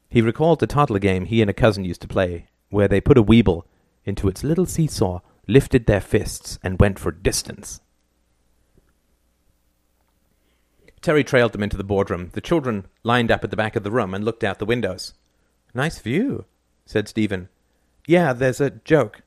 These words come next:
said Terry, coming up to them. He pointed down to the back end of a warehouse at a motley jungle of junk. "We say that this view has everything, including the kitchen sink." "I see it,"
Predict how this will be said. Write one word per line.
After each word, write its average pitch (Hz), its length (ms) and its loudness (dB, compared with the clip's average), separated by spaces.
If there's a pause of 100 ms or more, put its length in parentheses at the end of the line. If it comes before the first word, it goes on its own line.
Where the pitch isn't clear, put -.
(120)
said 113 200 -4
Terry, 104 260 0
coming 107 280 -2
up 107 140 -4
to 104 80 -4
them. 98 140 -6
He 120 100 -2
pointed 135 340 2
down 107 240 -2
to - 80 -8
the 101 80 -4
back 110 320 -4
end 104 260 -4 (520)
of 101 160 -6
a 104 60 0
warehouse 104 520 0
at 101 80 0
a 101 40 0
motley 104 340 -4
jungle 101 380 -4
of 92 120 -10
junk. 101 320 -6 (520)
"We 135 100 2
say 180 220 2
that 127 120 -4
this - 180 2
view 151 240 2
has 135 180 -4
everything, 127 380 -2
including 123 520 -2 (300)
the 113 80 -4
kitchen - 340 -4
sink." - 380 -10 (480)
"I 139 120 0
see 101 200 -6
it," 104 160 -10